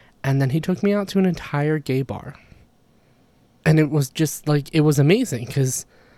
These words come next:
I had all these preconceptions going in, going like, "Okay, I'm moving to Jordan. I have to sort of hide everything."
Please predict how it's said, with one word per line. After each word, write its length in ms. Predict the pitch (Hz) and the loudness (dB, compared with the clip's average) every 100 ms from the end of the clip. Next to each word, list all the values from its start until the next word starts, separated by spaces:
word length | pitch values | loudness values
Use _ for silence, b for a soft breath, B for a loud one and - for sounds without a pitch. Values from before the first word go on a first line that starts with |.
| b b b | b b b
I 100 | 143 | -2
had 260 | 139 170 202 | 2 2 2
all 80 | |
these 160 | 226 175 | 2 0
preconceptions 840 | - 165 151 147 139 - - 139 135 | 2 0 2 0 0 -4 -2 -2 4
going 260 | 143 135 | 4 6
in, 160 | 156 151 | 4 4
going 260 | 135 131 | 2 2
like, 200 | 131 123 | 0 -2
"Okay, 320 | - 151 180 151 _ _ _ _ _ _ _ - | -2 2 4 4 _ _ _ _ _ _ _ -6
I'm 100 | 139 | 0
moving 280 | 135 139 156 | 0 0 -2
to 60 | |
Jordan. 500 | 151 127 117 117 127 - B - | 0 0 0 -2 -4 -8 B -8
I 420 | 143 127 127 120 - | -2 0 -2 -4 -10
have 300 | - - 139 | -10 -2 -2
to 100 | - | -2
sort 180 | 143 147 | -2 0
of 100 | 143 | 0
hide 260 | - 123 123 | 0 0 0
everything." 480 | 117 123 - 135 | -2 -4 -4 -4